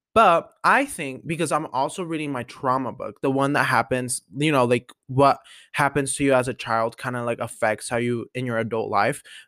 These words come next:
the one that about, like, the one that Oprah wrote, What Happened to You.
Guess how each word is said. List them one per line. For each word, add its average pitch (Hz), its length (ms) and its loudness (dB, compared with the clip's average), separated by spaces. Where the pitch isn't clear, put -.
the 139 100 6
one 127 160 2
that 120 200 2
about, 123 280 4
like, 127 280 2
the 131 80 -2
one 123 140 -2
that 123 140 -2
Oprah 123 320 -2
wrote, 143 280 2
What 127 160 2
Happened 120 360 -2
to 156 100 -2
You. 165 260 2